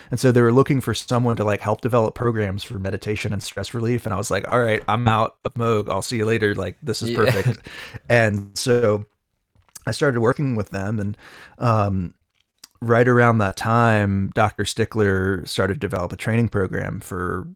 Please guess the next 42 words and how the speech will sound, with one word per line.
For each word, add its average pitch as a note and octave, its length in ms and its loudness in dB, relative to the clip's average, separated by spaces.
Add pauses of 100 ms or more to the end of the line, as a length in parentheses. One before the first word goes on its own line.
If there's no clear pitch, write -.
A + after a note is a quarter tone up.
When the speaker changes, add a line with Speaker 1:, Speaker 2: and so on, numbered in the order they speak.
Speaker 1:
coaching - 400 -4 (380)
and G2+ 460 -4
teaching G#2 320 -4
his G#2 280 -6
methodology F#2+ 920 -4
of F2+ 280 -8
genetics F#2+ 500 -6
and F2+ 100 -6
epigenetics, - 920 -10
which - 160 -16
we - 80 -8
can - 280 -8 (280)
kinda G2+ 200 -8
get G2+ 160 -4
into G2 260 -6
what A#2 140 -6
that G#2+ 200 -4
is. G#2 440 -6 (320)
Speaker 2:
Mm-hmm. F2+ 320 -8
Speaker 1:
Um, F#2+ 480 -2 (520)
and G#2 100 -2
I B2 100 2
was E3+ 120 0
there B2+ 140 4
in A#2+ 80 0
the A#2 60 0
right A#2 180 2
place A#2 240 -2
at - 60 -16
the G#2+ 80 2
right G2 180 2
time. A2 480 0 (220)
And A2+ 160 -2
he C3 380 2
looked A2+ 260 0
at A2 100 -2
me G#2 100 -2
and G#2 100 0
was G2 140 -4
like, G2+ 120 0
"Hey, B2+ 180 0
you've C#3 500 -2